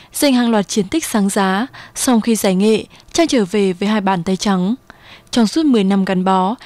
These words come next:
Trang chỉ là vận động viên hợp đồng ngắn hạn của ngành thể thao Hà Nội, với mức thu nhập chỉ hơn một triệu đồng một tháng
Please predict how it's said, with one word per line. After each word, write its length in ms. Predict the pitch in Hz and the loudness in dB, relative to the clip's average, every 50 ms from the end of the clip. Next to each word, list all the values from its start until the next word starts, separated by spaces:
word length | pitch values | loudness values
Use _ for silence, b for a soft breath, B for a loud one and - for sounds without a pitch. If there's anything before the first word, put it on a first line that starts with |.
| B B - | B B -2
Trang 200 | - 349 339 302 | 0 0 0 2
chỉ 140 | - 277 214 | 0 0 0
là 100 | 196 180 | 0 -2
vận 120 | 202 202 | 0 0
động 100 | 196 180 | 0 0
viên 200 | - 226 214 202 | 0 0 0 0
hợp 180 | 208 208 196 - | 0 -2 -2 -2
đồng 200 | 196 185 180 185 | -2 -2 0 -2
ngắn 180 | 185 185 196 | -2 -2 -2
hạn 280 | 233 262 277 240 - - | 0 0 -2 -2 -4 -6
của 100 | - 185 | -6 -4
ngành 200 | 190 196 190 185 | -2 -2 -2 -2
thể 100 | 190 175 | -4 -4
thao 180 | - 202 202 | -2 -2 0
Hà 120 | 196 196 185 | 0 0 0
Nội, 300 | 180 190 208 214 202 - - B B B B B B B - | 2 2 4 4 2 2 -2 B B B B B B B 2
với 100 | 226 220 | 4 4
mức 140 | 226 269 311 - | 4 4 0 0
thu 100 | 285 247 | 0 2
nhập 240 | 220 220 220 196 - - | 2 2 2 0 -2 -6
chỉ 160 | - 220 190 | -4 -2 -2
hơn 240 | 185 214 220 214 208 | 0 0 0 0 0
một 140 | 202 175 | 0 -2
triệu 160 | - - 233 208 | -2 -4 -4 -2
đồng 220 | 202 202 190 180 | -2 -2 0 0
một 140 | 180 180 - | -2 -2 -4
tháng 360 | 202 196 190 190 185 202 254 | -2 -2 -2 0 0 -2 -4